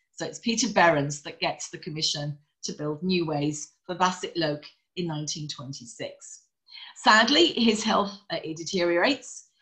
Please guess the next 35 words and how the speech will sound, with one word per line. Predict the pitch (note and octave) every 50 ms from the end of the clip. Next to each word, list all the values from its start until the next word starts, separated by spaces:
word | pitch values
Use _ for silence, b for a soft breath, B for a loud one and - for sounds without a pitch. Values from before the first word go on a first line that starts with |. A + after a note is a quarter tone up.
| b b b b
and | F#3 F#3
we | F#3+ G3
know | G3 F#3+ F3+ F#3+ G3 F#3+
that | - F#3+ F3 E3+ - - -
he | - - G#3 G3 F#3+ F#3 F#3 F#3 F3+ - -
develops, | F3+ G3 F3+ E3+ E3 E3+ - - - - - _
uh, | F3+ E3+ - - - -
cancer | F#3 E3 D#3 - - - G#3 F#3 - - -
of | E3+ D#3+ D#3+ D#3 D#3 - - _ _ - D#3
the | E3 D#3 - -
throat, | - D#3 D3+ E3+ A#3 A#3 - - - - b b b b b b b b
uh, | - D#3+ -
largely | G3 G3 G3 F#3+ G3 G3 - - F#3
from | F3+ - E3+ E3
smoking. | D#3+ - - F3+ D#3+ D3+ D#3 D#3 - G#3+ A3+ C#4 D#4+ - - _ B B B B B B B -
And, | F#3+ G3+ G#3+ A3+ A#3 A#3+ B3+ A#3 - B3+
uh, | B3 A#3+ A#3+ A#3+ A#3+ A#3+
he | - A#3+ A#3 B3+ B3
will | A#3 A#3 A#3 A#3 A#3
return, | A#3+ A#3 - - D4 D4 D4+ D#4 D#4+ E4 D4 C#4+ - - F#3
uh, | F#3 E3+ C#3+ - -
to | - A#3 - G#3
England | G#3+ G#3+ A3 A#3+ C4 C4+ C#4 C#4 C4+ - - -
to | - F#3 D3+
die, | D3 F3 E3 F#3 A#3 C#4 D4 D#4+ D#4 - _ _ _ _ _ _ _ _
and | F3+ F3+ F#3 F#3+ G3 G3+ G#3+ A#3 G#3+
Margaret | A3 G#3+ G#3+ G#3+ G#3+ A3+ A3 - G#3
will | G#3+ G#3 G#3
follow | - A#3 G3+ G3 G3 G3
him | G3 G#3 F3+ F#3 F3+ -
just | - G3 F3 E3+ - -
a | - G#3
few | - - E3 D#3
years | D3+ D#3 D#3 D3 C#3 C#3 D3
later. | E3 E3 F3 F#3+ G#3 G#3 - - - -